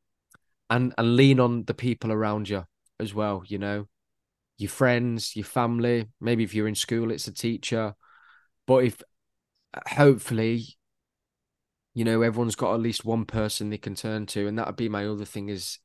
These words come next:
is just speak about how you're feeling. Whether you're in a good mood or in a bad mood, it's important to talk. And maybe if you're in a moment where you don't feel like you can talk, I promise you, as, as hard as it is,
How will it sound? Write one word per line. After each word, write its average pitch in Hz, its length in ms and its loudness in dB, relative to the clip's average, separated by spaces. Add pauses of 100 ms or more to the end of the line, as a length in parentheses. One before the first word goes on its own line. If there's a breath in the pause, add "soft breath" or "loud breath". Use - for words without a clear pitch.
is - 320 -6 (360)
just - 200 0
speak 113 280 -2
about 95 280 -6
how 98 100 -6
you're 98 140 -8
feeling. 101 440 -6 (480)
Whether 120 220 4
you're 120 240 4
in 117 80 4
a 110 40 -4
good 113 200 2
mood 113 240 -2
or 107 60 0
in 104 80 -2
a 98 40 0
bad 104 220 -2
mood, 95 340 -4 (480)
it's - 120 -6
important 107 480 -2
to - 100 -12
talk. 104 440 -2 (340 loud breath)
And 104 140 -4
maybe 117 260 0
if - 120 -4
you're 110 120 0
in 110 80 0
a 110 40 -2
moment 110 420 -4
where 104 200 -2
you 104 140 -2
don't 107 260 -4
feel 104 160 -2
like 104 180 -2
you 98 80 -8
can 107 280 -6
talk, 98 480 -6 (920 soft breath)
I 135 60 -6
promise 123 480 2
you, 107 280 -2 (120)
as, 104 380 -4 (100)
as 107 160 -4
hard 113 240 2
as 101 120 -6
it - 120 -4
is, 110 460 -4